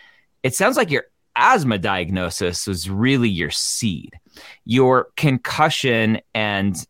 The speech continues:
and the sequelae from that, the narcolepsy, is really just another thing, right? And so for me, with your story, I don't really need to know about the concussion because your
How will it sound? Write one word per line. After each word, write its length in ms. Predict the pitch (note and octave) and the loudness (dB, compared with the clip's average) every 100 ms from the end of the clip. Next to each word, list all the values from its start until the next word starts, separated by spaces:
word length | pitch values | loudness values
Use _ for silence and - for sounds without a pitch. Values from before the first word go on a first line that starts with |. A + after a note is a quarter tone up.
| - | -2
and 120 | G#2+ | -2
the 60 | |
sequelae 720 | G2 - - - C#3+ D#3 A2+ F#2+ | -2 -6 -8 0 2 4 2 0
from 300 | - G2+ F#2+ | -2 0 0
that, 200 | F2 E2 | 0 -2
the 60 | |
narcolepsy, 880 | F#2 G2 D3 G#2 E2 - F#2+ F2 D#2+ - - _ _ - | -2 -2 0 0 0 -2 -4 -2 -4 -8 -20 _ _ -4
is 160 | A#2 | -2
really 300 | A2+ E3+ F3 | 0 2 4
just 380 | C3 C#3+ - - _ _ _ D3 | 4 0 -2 -10 _ _ _ 0
another 500 | C#3 C3+ C3 A2 F#2 | 2 2 0 -2 -4
thing, 360 | C3+ B2+ E2+ _ _ _ _ | -2 -2 -4 _ _ _ _
right? 340 | G2 G2+ B2 - _ _ - - _ - | -4 -2 -2 -4 _ _ -20 -20 _ -4
And 180 | D#3+ D#3 | -2 -2
so 360 | - E3+ D#3+ - _ _ - | 2 2 2 -2 _ _ -18
for 360 | - - D#3 | -8 0 4
me, 520 | D3+ D3 F#3 G#3+ F#3 | 6 4 4 4 2
with 260 | B2+ B2+ - | 2 0 0
your 120 | A#2 | -2
story, 880 | - - - D#3 A#3 C#3+ G#2 G2 - _ _ _ | -2 -4 -2 0 2 2 0 -2 -6 _ _ _
I 40 | - | -4
don't 140 | B3+ | -2
really 220 | D#4+ D#4+ A3+ | 0 2 4
need 340 | D3 F3+ C4 | 4 4 0
to 100 | - | 0
know 240 | B2 G2+ F#2 | 0 2 0
about 300 | E2+ E2+ D#2+ | -2 -4 -4
the 80 | |
concussion 680 | E2+ F2+ D#2+ D#2+ - F2 A2 | -6 -6 -6 -6 -4 0 0
because 520 | C#3 D3 - D3+ B2+ A#2+ | 0 -2 0 0 2 2
your 200 | C3 | 0